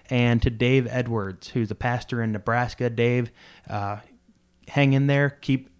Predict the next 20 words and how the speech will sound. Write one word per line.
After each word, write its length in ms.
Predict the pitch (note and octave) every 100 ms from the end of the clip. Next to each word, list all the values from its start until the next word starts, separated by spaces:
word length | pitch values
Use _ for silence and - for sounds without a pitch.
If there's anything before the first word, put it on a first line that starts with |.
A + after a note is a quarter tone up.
| -
keep, 260 | C3+ B2+
uh, 220 | B2+ A2+ A2
fighting 320 | C#3 B2 C3
the 80 | A#2
good 180 | B2+
fight, 380 | A2+ B2 D3 D3+ - - - - -
and, 440 | A#2 A2+ A2+ A2
uh, 160 | G#2+ G#2
I 80 | A#2+
know, 460 | A#2 A#2+ A#2 A#2 - - _ -
uh, 300 | - A1 G#1+
one 560 | - B2 A#2 C#3 D#3
day 240 | C#3+ C3+ C#3
maybe 380 | C3 B2+ B2+ A#2+
we'll 360 | A2+ A#2 A#2 C3
do 140 | B2
a 60 | A#2
podcast 720 | - A#2 A2 - A#2+ G#2+ - _ _ -
together 560 | A2+ A2 G#2+ G#2 G2 - -
again. 500 | G2+ G2+ F2+ D#2